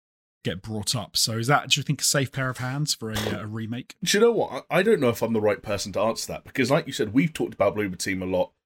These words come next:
Speaker 2: over the years. We played Layers of Fear two and Blair Witch on stream, uh, back in the day. I never played the Medium, but the reviews were fine.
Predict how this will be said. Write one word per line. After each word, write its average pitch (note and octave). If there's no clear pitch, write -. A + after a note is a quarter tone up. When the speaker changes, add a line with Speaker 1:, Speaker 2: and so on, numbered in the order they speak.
Speaker 2:
over G#2
the F#2+
years. F2+
We A#2
played C3
Layers A#2
of G#2+
Fear A2
two A2
and A2
Blair G#2+
Witch G#2+
on G#2
stream, G#2
uh, F#2
back F#2+
in G2+
the F2+
day. E2
I A2+
never C3
played A#2
the A2
Medium, C3+
but F2+
the G2
reviews G2
were F2+
fine. C#3